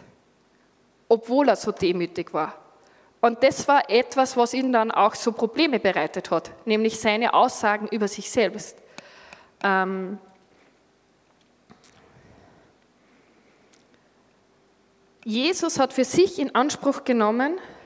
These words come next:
der Messiaskönig zu sein. Und am Palmsonntag hat er die Juden vor die Entscheidung gestellt,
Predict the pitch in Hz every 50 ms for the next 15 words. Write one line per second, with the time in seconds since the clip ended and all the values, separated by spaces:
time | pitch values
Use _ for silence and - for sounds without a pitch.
0 | - _ _ _ _ _ _ _ _ _ - 233 220 233 233 226 233 - 269 269
1 | 269 240 - - - 226 196 185 175 180 - - 175 - - 175 156 180 202 -
2 | _ _ _ _ _ _ _ _ _ _ _ _ _ _ _ _ _ - 226 226
3 | 226 226 214 220 214 240 285 311 294 - - 240 233 254 269 262 - 185 175 175
4 | - - - 220 220 220 214 233 214 202 196 220 233 285 330 330 330 311 330 403
5 | 466 - - - - _ _ _ _ _ - - 240 240 247 233 233 226 - 220
6 | 220 226 233 247 247 233 233 233 - - - 190 190 185 - - -